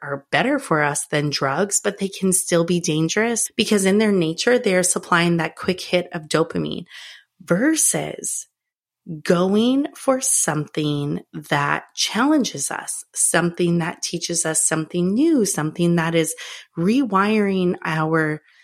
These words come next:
neural pathways in, for, for the good, something that is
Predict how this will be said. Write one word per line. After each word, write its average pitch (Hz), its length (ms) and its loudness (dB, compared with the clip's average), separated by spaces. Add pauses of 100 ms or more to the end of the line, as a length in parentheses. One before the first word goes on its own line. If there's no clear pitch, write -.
(200)
neural 202 460 4
pathways 151 1000 -2
in, 165 380 2
for, 180 380 0
for - 180 0
the 170 100 2
good, 156 520 0 (420)
something 208 800 2
that 175 380 0 (100)
is 165 840 2